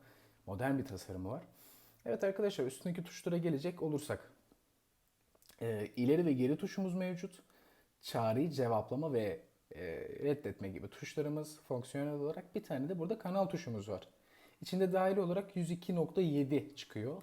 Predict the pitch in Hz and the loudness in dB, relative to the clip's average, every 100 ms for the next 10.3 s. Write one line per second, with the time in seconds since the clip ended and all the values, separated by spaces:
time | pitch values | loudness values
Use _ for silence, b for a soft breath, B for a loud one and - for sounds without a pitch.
0 | - 113 110 196 - _ b b - 156 | -8 -6 -6 -8 -12 _ b b -6 0
1 | 151 151 156 143 - 127 139 139 143 - | 2 4 4 4 2 -2 0 0 -4 -2
2 | 147 120 - 151 180 - _ _ _ _ | -2 0 -4 -8 -8 -12 _ _ _ _
3 | _ _ - 113 117 - 147 143 156 180 | _ _ -10 -6 -6 -4 0 2 4 4
4 | 143 - - 185 156 143 - 110 104 - | 2 2 -2 0 0 0 -2 -8 -8 -10
5 | - 113 107 110 123 117 113 80 80 120 | -8 -8 -6 -4 -4 -4 -10 -10 -8 -8
6 | - 110 107 127 127 101 104 143 120 127 | -8 -10 -4 -2 -2 -4 -6 -6 -4 -4
7 | 135 120 180 156 135 151 143 131 - 185 | -4 -4 -4 -2 0 0 0 -2 -4 -6
8 | 190 170 160 147 123 135 165 139 127 127 | -4 0 2 2 0 -2 -2 -2 0 0
9 | 123 - 120 - 165 156 165 160 156 156 | 0 -2 -6 -6 -6 -6 -4 2 2 2
10 | 156 165 165 | 0 -2 -4